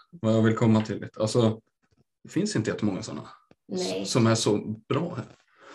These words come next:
Speaker 2: Jag får väl kanske starta ett Ida Sundberg-camp och försöka lära upp några då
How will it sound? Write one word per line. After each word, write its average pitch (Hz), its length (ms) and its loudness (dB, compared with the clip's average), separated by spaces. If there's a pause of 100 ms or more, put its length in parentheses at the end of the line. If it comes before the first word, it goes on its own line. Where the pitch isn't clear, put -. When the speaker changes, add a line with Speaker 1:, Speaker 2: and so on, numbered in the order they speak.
(180)
Speaker 2:
Jag 190 260 4
får 214 80 -2
väl 226 100 2
kanske 226 260 -2
starta 208 340 -2
ett 190 140 -8
Ida 196 200 -4
Sundberg-camp 190 680 -6
och 190 240 -10
försöka 190 340 -12
lära 180 220 -6
upp - 120 -18
några 202 160 -8
då 180 160 -2